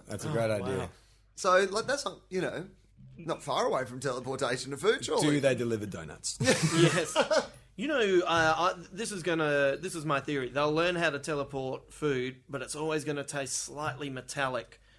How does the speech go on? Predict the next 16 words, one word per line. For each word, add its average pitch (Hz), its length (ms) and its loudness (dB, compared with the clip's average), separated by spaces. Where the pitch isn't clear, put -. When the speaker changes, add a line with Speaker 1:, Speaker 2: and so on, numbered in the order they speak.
Speaker 2:
and 131 140 -4
that'll 147 180 2
be 139 140 0
the, 123 500 0
the, 123 160 -4
the 120 300 -2
thing 156 180 -2
that 143 140 -4
you'll 131 140 -8
have 123 140 -4
Speaker 3:
Yeah. 113 120 -6
Speaker 2:
to 131 40 -6
make 127 200 -4
a - 20 -12
decision 131 400 -8
about. 117 320 -8